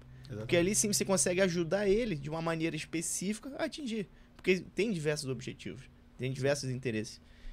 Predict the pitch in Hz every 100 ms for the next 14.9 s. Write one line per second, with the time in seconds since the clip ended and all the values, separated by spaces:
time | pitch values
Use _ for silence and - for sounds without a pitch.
0 | - 160 190 190 185 185 180 - 180 160
1 | 139 - - - - - - - 196 175
2 | 165 147 147 123 139 143 139 - 147 143
3 | 143 151 135 131 123 107 - - - -
4 | - - - - 123 120 131 131 131 -
5 | 143 131 131 120 143 135 127 123 123 156
6 | 151 123 127 143 131 117 - - - -
7 | - 175 202 196 - - 190 208 202 185
8 | 139 - 135 151 175 175 185 - 175 202
9 | 185 185 156 185 190 - - - - -
10 | 117 127 139 139 117 123 143 175 170 -
11 | - - 156 190 180 196 190 185 180 170
12 | 185 196 175 - - - 131 156 180 185
13 | 190 190 170 180 180 180 170 175 - 165
14 | 170 - 160 160 156 156 147 139 165